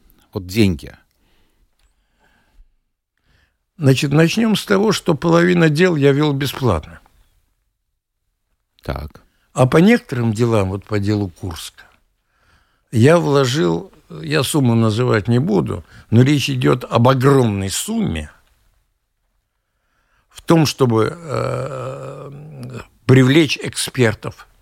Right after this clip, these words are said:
Speaker 1: А вам какой смысл?
Speaker 2: Как?
Speaker 1: Это реклама вам?
Speaker 2: Зачем?
Speaker 1: А зачем вы вкладывали эти деньги?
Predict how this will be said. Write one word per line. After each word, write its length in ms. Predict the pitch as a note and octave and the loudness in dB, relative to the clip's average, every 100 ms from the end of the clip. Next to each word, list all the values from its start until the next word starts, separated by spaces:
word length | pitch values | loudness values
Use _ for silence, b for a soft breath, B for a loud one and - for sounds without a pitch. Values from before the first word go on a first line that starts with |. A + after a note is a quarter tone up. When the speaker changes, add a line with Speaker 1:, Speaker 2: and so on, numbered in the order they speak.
| _ _ _ _ - | _ _ _ _ -12
Speaker 1:
А 140 | B2+ B2+ | 0 2
вам 140 | C3 | 2
какой 240 | B2 B2+ B2 | 0 -2 0
смысл? 440 | C3 F#2+ D#2 B1+ _ _ _ _ _ _ - | 0 -2 -2 -14 _ _ _ _ _ _ -8
Speaker 2:
Как? 260 | G#2 E2+ | -4 -4
Speaker 1:
Это 160 | G#2 B2 | -4 0
реклама 380 | - - G3 G3+ | 0 2 4 4
вам? 220 | G#2+ C#2+ - _ _ _ | 2 -2 -8 _ _ _
Speaker 2:
Зачем? 600 | G2+ A#2 G#2 A2 D#2 C2+ _ _ _ - | -6 -4 -2 -4 -6 -12 _ _ _ -8
Speaker 1:
А 80 | |
зачем 260 | A2 E3+ F#3+ | -2 2 2
вы 60 | A#2 | 0
вкладывали 380 | - G#2 E2 D#2+ | 2 0 0 -8
эти 160 | - | -14
деньги? 340 | E2 C#2+ C#2+ | -12 -12 -14